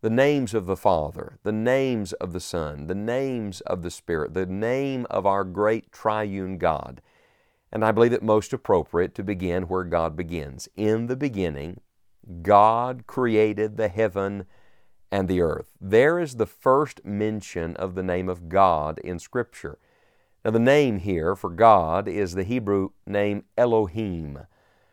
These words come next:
Uh, this is God's proper name.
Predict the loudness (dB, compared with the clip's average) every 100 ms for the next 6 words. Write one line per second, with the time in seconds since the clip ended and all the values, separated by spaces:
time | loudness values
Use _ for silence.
0 | _ -6 -2 4 4 4 2 4 6 6
1 | 2 -10 _ _ 4 8 8 4 -4 2
2 | 2 4 0 0 -2 -2 -8 -14